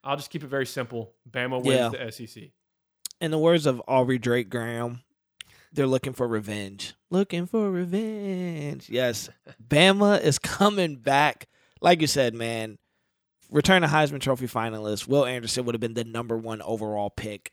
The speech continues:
Speaker 2: this past year if he could have been draft eligible.
Speaker 1: Hmm.
Speaker 2: Saban, normally, if he loses one year, he's definitely gonna bounce back. Then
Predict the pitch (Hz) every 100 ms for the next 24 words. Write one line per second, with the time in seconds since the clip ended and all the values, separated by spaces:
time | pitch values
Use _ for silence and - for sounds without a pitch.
0 | _ 110 104 - 104 98 - 107 98 95
1 | 98 110 98 95 101 101 98 98 - 98
2 | 98 - 101 98 101 107 98 98 _ _
3 | _ 123 113 131 - _ _ _ - -
4 | 147 143 135 131 123 120 123 123 117 110
5 | 120 113 117 120 113 117 113 110 110 107
6 | 113 104 117 113 113 107 107 104 - _
7 | 120 117 104 - 110 107 -